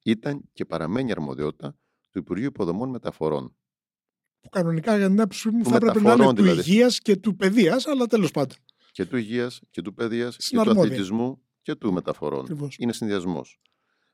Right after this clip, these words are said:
Speaker 1: Όμως κάποιος πρέπει να έχει το, το, το ρόλο του μαέστρου. Και να σας πω και κάτι ακόμα. Το ότι κάναμε το ράλι Ακρόπολης και κολλήσαμε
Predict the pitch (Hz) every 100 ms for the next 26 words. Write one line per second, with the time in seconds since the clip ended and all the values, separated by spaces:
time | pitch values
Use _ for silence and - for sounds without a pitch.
0 | _ - 175 - - 170 - 170 160 -
1 | 139 - 135 131 127 143 123 120 101 -
2 | 73 - _ _ _ _ 131 107 98 98
3 | - 95 90 90 87 87 85 76 _ _
4 | _ _ _ _ _ 101 - - 127 139
5 | 139 117 98 107 95 82 98 80 80 73
6 | - _ - - - 92 104 120 95 76
7 | 67